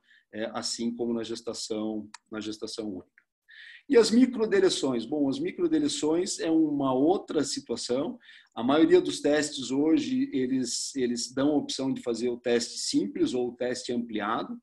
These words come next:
né? É, e o que a gente vê, e aqui, aqui mostrando apenas um exemplo, né? Então, ele mostra aqui as três principais trissomias, esse é um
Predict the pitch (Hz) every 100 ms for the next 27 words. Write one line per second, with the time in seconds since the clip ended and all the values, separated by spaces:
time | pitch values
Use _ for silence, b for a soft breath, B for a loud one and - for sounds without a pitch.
0 | _ 104 113 147 B B B B B 120
1 | 120 123 123 123 - - _ 170 196 196
2 | 156 170 170 151 131 156 185 185 143 -
3 | _ _ _ 127 120 120 117 120 120 117
4 | 135 135 120 131 135 135 135 139 117 110
5 | 110 143 196 147 131 123 127 123 117 131
6 | 131 117 127 120 - 127 135 - 120 -
7 | 120 123 - 113 - 110 151 139 110 110
8 | - 104 101